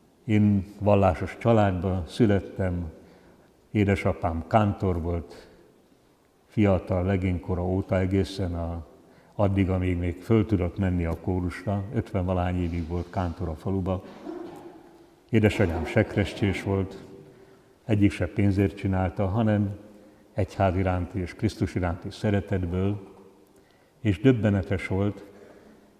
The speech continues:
engem ők neveltek, utána a bencéseknél tanultam Győrbe, de amikor próba alá került a hitem,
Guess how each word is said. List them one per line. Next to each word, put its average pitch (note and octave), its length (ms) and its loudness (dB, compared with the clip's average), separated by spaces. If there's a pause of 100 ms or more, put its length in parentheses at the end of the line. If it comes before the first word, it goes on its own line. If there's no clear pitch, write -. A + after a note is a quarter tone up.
(300)
engem A#2+ 380 8
ők C3 240 6
neveltek, F#2+ 880 0 (880)
utána G2+ 340 2
a F#2+ 80 4
bencéseknél G2+ 840 2
tanultam F#2 560 -2
Győrbe, F2+ 500 0 (1900)
de G#2 160 2
amikor G#2+ 360 6
próba C3+ 340 2
alá F2+ 260 2
került F#2+ 400 0
a F#2+ 80 0
hitem, F#2+ 600 -4